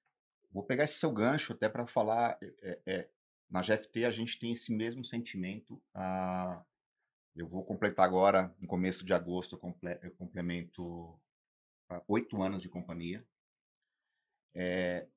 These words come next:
e sempre me perguntam, né, o que que faz, é, eu estar feliz e motivado na, na G F T. E eu sempre fa-, falo isso,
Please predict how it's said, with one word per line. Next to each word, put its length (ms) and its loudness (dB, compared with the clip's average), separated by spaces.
e 100 -6
sempre 340 0
me 100 2
perguntam, 580 2
né, 300 -4
o 100 -8
que 200 -12
que 120 -10
faz, 720 4
é, 360 0
eu 160 2
estar 600 2
feliz 640 0
e 40 -2
motivado 880 -2
na, 540 -6
na 100 -6
G 140 -4
F 160 -10
T. 260 -4
E 60 0
eu 80 2
sempre 420 -2
fa-, 360 6
falo 300 6
isso, 380 0